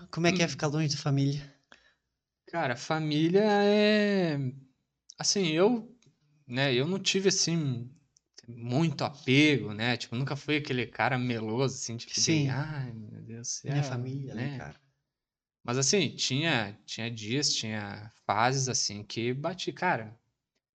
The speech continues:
Speaker 2: Principalmente quando
Speaker 1: As amizades que você deixa e
Speaker 2: É,
Speaker 1: tal.
Speaker 2: tipo,
Speaker 1: Você
Speaker 2: por
Speaker 1: tá
Speaker 2: exemplo, assim
Speaker 1: fora, você vai correr,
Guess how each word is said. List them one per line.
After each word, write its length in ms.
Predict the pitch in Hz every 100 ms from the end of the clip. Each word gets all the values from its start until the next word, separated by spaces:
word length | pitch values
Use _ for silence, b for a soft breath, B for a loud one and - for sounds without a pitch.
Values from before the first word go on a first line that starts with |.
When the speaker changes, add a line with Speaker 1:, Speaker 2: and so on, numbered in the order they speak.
| _
Speaker 2:
Principalmente 460 | 131 147 135 135 135
quando 160 | 160 - B B B _ _ _ _ -
Speaker 1:
As 120 | 143 165
amizades 420 | 160 139 165 151
que 60 | -
você 80 |
deixa 500 | 117 127 160 160 143
e 40 | 127
Speaker 2:
É, 40 |
Speaker 1:
tal. 420 | - 214 160 156 139
Speaker 2:
tipo, 160 | 139
Speaker 1:
Você 60 | -
Speaker 2:
por 100 | 160
Speaker 1:
tá 60 |
Speaker 2:
exemplo, 260 | 156 175 196
assim 200 | 170 185
Speaker 1:
fora, 380 | 208 233 269 285 b b b -
você 140 | -
vai 160 | 202 269
correr, 680 | 190 175 190 220 - -